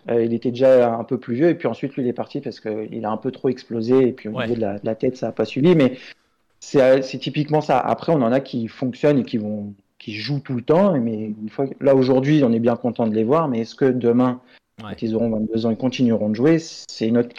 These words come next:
Speaker 1: c'est une autre question.
Speaker 2: Ouais, et justement, euh, en, voilà, hein, on évoque les risques, et donc on va se projeter un petit peu, euh, justement par rapport à ce phénomène de retour et les effets.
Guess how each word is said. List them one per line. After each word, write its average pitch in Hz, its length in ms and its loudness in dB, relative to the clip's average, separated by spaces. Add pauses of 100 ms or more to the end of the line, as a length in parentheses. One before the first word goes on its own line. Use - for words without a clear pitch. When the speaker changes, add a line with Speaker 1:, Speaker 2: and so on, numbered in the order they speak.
Speaker 1:
c'est - 100 -12
une 120 80 -2
autre 123 100 0
question. - 300 2 (240)
Speaker 2:
Ouais, 87 160 -4
et 107 100 -6
justement, 117 540 -6
euh, 104 200 -2
en, 95 140 -4
voilà, 95 180 -4
hein, 117 220 -8
on 98 80 -6
évoque 95 280 -8
les 95 180 -8
risques, - 400 -12 (100)
et 90 60 -14
donc 87 220 -16
on 85 40 -16
va 90 100 -12
se - 60 -16
projeter - 360 -10
un 95 80 -6
petit 95 160 -10
peu, 151 200 -6 (540)
euh, 101 480 -6
justement 101 420 -10
par 98 120 -10
rapport 92 280 -6
à 87 60 -8
ce - 140 -10
phénomène 107 580 -6
de 90 140 -8
retour 98 500 -6
et 90 140 -6
les 82 240 -10
effets. 147 300 -12